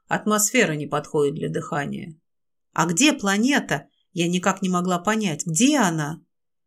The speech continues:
«Сейчас увидишь». И действительно, вскоре я заметила яркий огненный шар, похожий на солнце. Он был ослепительным, и я невольно прищурилась. «Какая красивая!» «Да,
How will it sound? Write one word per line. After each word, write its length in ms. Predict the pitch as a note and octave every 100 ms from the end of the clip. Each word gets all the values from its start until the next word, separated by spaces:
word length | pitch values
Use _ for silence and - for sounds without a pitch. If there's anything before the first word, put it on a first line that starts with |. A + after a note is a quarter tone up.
| _ -
«Сейчас 520 | - E3 F#3 F#3 A#3+
увидишь». 760 | A#3 G#3+ G#3+ G#3+ A3+ - - _ _ _ _ _ _ -
И 120 | F3+
действительно, 800 | G3 G3 - G#3+ A3 G#3+ F#3+ F#3+ _ _ _ _
вскоре 460 | - - B3 C4 A#3+
я 160 | A3+
заметила 560 | G3+ G#3 A3 C4 C4 G#3
яркий 640 | F#3+ - B3+ C4 C4 -
огненный 500 | C4 C4 A#3 A#3+ A#3
шар, 420 | A3+ - A#3+ F3 E3
похожий 460 | E3+ - G3 G3
на 140 | F#3+ G3+
солнце. 600 | - B3 F3 D#3+ D#3+ D#3 _ _ _ _ -
Он 240 | A#3+ B3
был 120 | B3+
ослепительным, 920 | C4 C4 B3 C#4+ C#4+ C#4 A3 G3+ F#3 E3
и 100 | G#3
я 240 | G#3 A3
невольно 440 | A3 A3 A#3 A3 A3
прищурилась. 920 | A3 G#3 - B3 G#3 E3+ D#3 D#3 - _ _ _ _ _ -
«Какая 400 | E3+ - A#3+ A3
красивая!» 1000 | A#3+ B3+ B3 - D4+ C#4+ G#3+ F3+ D#3 - _ _ _ _ _ _ -
«Да, 440 | F#3+ C#4 F#3+ D#3+